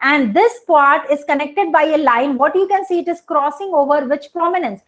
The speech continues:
It is crossing over the greater trochanter of the femur. It is crossing over the topmost part or the superior aspect of greater trochanter of femur.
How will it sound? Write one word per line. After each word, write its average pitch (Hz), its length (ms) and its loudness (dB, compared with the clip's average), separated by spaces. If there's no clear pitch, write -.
It 277 140 -4
is 349 140 -4
crossing 311 480 -2
over 294 200 4
the 277 120 2
greater 285 400 -2
trochanter 254 520 -4
of 214 200 0
the 226 160 -2
femur. 220 300 -4
It 262 80 -2
is 320 140 -2
crossing 285 580 -2
over 285 260 4
the 302 280 2
topmost 330 580 -2
part 294 260 -2
or 302 60 -2
the 285 100 -6
superior 320 480 -4
aspect 277 440 -2
of 254 120 -4
greater 277 300 -4
trochanter 226 480 -6
of 214 140 -12
femur. 185 240 -14